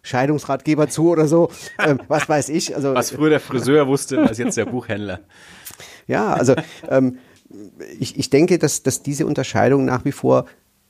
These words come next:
Speaker 1: die kleinen Buchhandlungen zumindest für eine gewisse Zeit auch wieder, ähm, über, über das Schlimmste drüber retten würde. Auch, auch mit gewissen Verlusten natürlich.
Speaker 2: Mhm.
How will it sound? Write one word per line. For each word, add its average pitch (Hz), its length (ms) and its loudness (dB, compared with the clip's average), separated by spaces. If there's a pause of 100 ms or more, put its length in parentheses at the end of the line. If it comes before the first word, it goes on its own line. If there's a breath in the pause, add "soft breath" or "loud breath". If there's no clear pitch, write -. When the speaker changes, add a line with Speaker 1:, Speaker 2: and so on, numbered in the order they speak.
(640)
Speaker 1:
die - 60 -12
kleinen 151 540 2
Buchhandlungen 151 640 0
zumindest 143 480 -2
für 127 80 0
eine 113 120 0
gewisse 120 360 -4
Zeit - 400 -2
auch 113 300 0
wieder, 120 500 2
ähm, 113 400 -2
über, 113 400 0
über 92 180 -2
das 107 140 0
Schlimmste 117 400 -2
drüber 117 380 -2
retten 92 280 -4
würde. 90 240 -2
Auch, - 300 0
auch - 320 -4
mit 120 340 0
gewissen 120 360 0
Verlusten 107 440 0
natürlich. 151 460 0
Speaker 2:
Mhm. - 40 -20